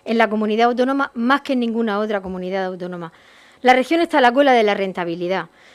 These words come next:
La región está a la cola de los destinos, siendo un destino barato, y es la última opción a la hora de elegir destino turístico. Pero no podemos conformarnos tal y como se conforma el consejero.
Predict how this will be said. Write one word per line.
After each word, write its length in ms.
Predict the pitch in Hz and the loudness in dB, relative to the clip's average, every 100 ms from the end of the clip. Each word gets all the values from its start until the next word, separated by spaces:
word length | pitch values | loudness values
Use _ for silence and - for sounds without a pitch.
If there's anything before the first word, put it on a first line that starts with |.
| _ | _
La 120 | 240 | 0
región 300 | 233 - 294 | 0 0 -2
está 180 | 320 311 | 0 2
a 40 | |
la 120 | 254 226 | 2 2
cola 380 | 262 277 302 - - _ 233 | 2 2 -2 -8 -20 _ -2
de 100 | 226 | 2
los 160 | 208 | 2
destinos, 480 | 196 190 269 269 277 | 0 -4 -2 -2 -2
siendo 300 | - 277 262 | -4 -2 0
un 60 | 226 | -2
destino 360 | 190 262 254 | -4 -4 -2
barato, 480 | 196 185 185 175 - - | 0 0 -2 -6 -12 -4
y 160 | 269 | -2
es 180 | 320 - | -2 -2
la 200 | 233 214 | 0 2
última 340 | 285 - 285 208 | 2 0 -4 -6
opción 340 | - 254 247 | -6 -6 -6
a 60 | 196 | -2
la 160 | 196 | -2
hora 160 | 220 220 | 0 0
de 80 | 190 | -2
elegir 360 | 185 - 220 | -4 -8 -8
destino 380 | 185 180 208 180 | -8 -10 -12 -10
turístico. 540 | 175 180 - 190 175 - _ - _ _ | -10 -12 -12 -18 -18 -20 _ -20 _ _
Pero 200 | 247 254 | 2 4
no 80 | 285 | 4
podemos 320 | 330 311 294 | 4 2 0
conformarnos 680 | 247 214 202 226 247 214 180 | -4 -6 -4 -2 -2 -4 -8
tal 200 | 220 214 | -6 -6
y 40 | |
como 160 | 208 190 | -6 -6
se 140 | 202 | -8
conforma 560 | 180 180 202 196 175 233 | -8 -10 -8 -6 -6 -8
el 140 | 214 | -12
consejero. 580 | - 175 185 - 220 175 | -12 -12 -14 -8 -6 -6